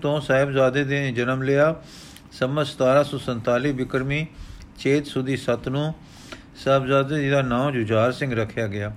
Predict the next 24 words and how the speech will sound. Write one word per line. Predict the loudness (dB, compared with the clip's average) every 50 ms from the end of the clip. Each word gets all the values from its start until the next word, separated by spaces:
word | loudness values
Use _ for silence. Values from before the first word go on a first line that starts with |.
| -12 -18 -20 -20 -20 -20 -20 -20 -20 -14 -6 -4
ਇਸ | -4 -4
ਤੋਂ | -2 -2 0 0
ਮਗਰੋਂ | 0 0 0 0 -2 -2
ਕੁਝ | -2 -4 -2
ਸਮਾਂ | -2 -2 -2 -2 -2
ਪਾ | -2 0 0 0 0
ਕੇ | 0 -2 -4
ਸਾਹਿਬਜ਼ਾਦੇ | -2 0 0 0 0 0 0 0 0 2 2 0 -2 -2 -4 -6 -12 -20 -20 -20 -20 -18 -20 -20 -20 -20 -10 -4
ਜ਼ੋਰਾਵਰ | 0 2 4 4 4 4 4 0 -2
ਸਿੰਘ | -2 -2 -4 -2 -2 -2
ਜੀ | -2 -2 0
ਦਾ | 2 0 0
ਜਨਮ | 0 0 -2 -2 -4 -4
ਹੋਇਆ। | -4 -4 -4 -4 -4 -6 -8 -12 -18 -20 -20 -20 -20 -20 -20 -20 -20 -20 -18 -18 -18 -20 -18 -6 -2
ਔਰੰਗਜ਼ੇਬ | 2 2 2 2 2 2 2 2 2 2 2
ਦੇ | 0 -2 0
ਦੱਖਣੀ | 0 0 -2 -2 0 0 0 0
ਬਖੇੜਿਆਂ | 0 -2 -4 -2 -2 0 0 0 0 0 0
ਦੇ | 0 -2 -2
ਕਾਰਨ | 0 2 2 2 2 0 -2 -4 -6 -10 -18 -18 -18 -18 -18 -20 -20 -20 -20 -20 -20 -20 -12 -8
ਪੰਜਾਬ | -6 -4 0 2 4 4 4 4
ਵਿੱਚ | 2 0 -2 -2
ਜੋ | 0 0 2 2 2 2 0
ਹਲਾਚਲੀ | 2 4 4 4 4 4 0 2 2 2 0 0 -4